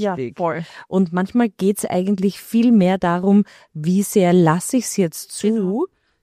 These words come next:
Speaker 1: dass ich
Speaker 2: Ja.
Speaker 1: das überhaupt alles erlebe, was in meinem Zyklus passiert.
Speaker 2: Ja.
Speaker 1: Und das hat mir für mich, Ibiza ist ja auch eine spirituelle Insel,
Speaker 2: Ja,
Speaker 1: muss man
Speaker 2: voll.
Speaker 1: ehrlich sagen.
Speaker 2: Ja, richtig.
Speaker 1: Und auch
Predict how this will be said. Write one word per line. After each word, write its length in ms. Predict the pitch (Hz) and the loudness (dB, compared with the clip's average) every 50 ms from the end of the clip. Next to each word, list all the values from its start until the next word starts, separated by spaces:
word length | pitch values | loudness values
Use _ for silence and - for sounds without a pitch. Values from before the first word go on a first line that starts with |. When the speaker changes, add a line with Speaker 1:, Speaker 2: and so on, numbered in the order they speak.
| _ | _
Speaker 1:
dass 160 | - 202 202 180 | -2 -2 0 2
ich 80 | 208 185 | 2 2
Speaker 2:
Ja. 40 | |
Speaker 1:
das 140 | 190 202 165 | 2 0 0
überhaupt 400 | 190 - 196 185 196 180 170 - | 0 0 2 2 2 0 0 -2
alles 320 | - 151 160 170 180 175 - | -2 0 0 0 0 -2 -2
erlebe, 720 | 165 156 151 139 147 170 214 233 196 156 156 156 180 185 | -4 -4 -4 -4 -4 -4 -2 -4 -2 -2 -2 -2 -2 -2
was 140 | 175 170 156 | -2 -4 -2
in 100 | 175 160 | -2 -2
meinem 220 | 160 156 156 160 156 | -2 -2 -2 -4 -4
Zyklus 420 | - - 185 165 160 175 185 - | -6 -8 -8 -8 -6 -8 -10 -8
passiert. 540 | - 190 185 - - 175 170 185 220 302 - | -8 -10 -8 -8 -6 -4 -2 -2 -2 -2 -4
Speaker 2:
Ja. 60 | 196 _ - - - _ - | -12 _ -20 -20 -18 _ -4
Speaker 1:
Und 220 | 165 170 160 - | -2 -2 -2 -2
das 160 | 170 180 - | -4 -6 -4
hat 100 | 220 196 | -2 2
mir 140 | 220 220 214 | 2 2 2
für 180 | - - 208 180 | 4 4 4 6
mich, 320 | 175 175 185 226 247 - | 6 8 6 6 4 2
Ibiza 320 | 226 190 190 208 - - | 0 0 0 0 0 0
ist 160 | - - 190 - | -6 -6 -4 -6
ja 80 | 190 | -6
auch 60 | 170 | -6
eine 100 | 170 151 | -6 -6
spirituelle 560 | 151 - - 160 151 147 143 - 143 135 135 143 | -8 -8 -8 -10 -10 -10 -8 -8 -8 -6 -6 -6
Insel, 240 | - 147 175 214 208 | -6 -4 -4 -2 -2
Speaker 2:
Ja, 100 | 196 175 | 0 -2
Speaker 1:
muss 100 | 170 190 | -2 -4
man 80 | 170 160 | -4 0
Speaker 2:
voll. 120 | - 196 180 | 0 2 2
Speaker 1:
ehrlich 200 | 180 185 196 - | 2 0 -2 -4
sagen. 220 | - 160 147 143 | -8 -8 -4 -2
Speaker 2:
Ja, 240 | 190 196 196 220 214 - - - | -2 0 -2 -2 -4 -10 -6 -4
richtig. 160 | 233 233 226 | -4 -2 0
Speaker 1:
Und 260 | 175 175 170 208 208 | 0 0 -2 -2 -4
auch 100 | 165 - | -6 -8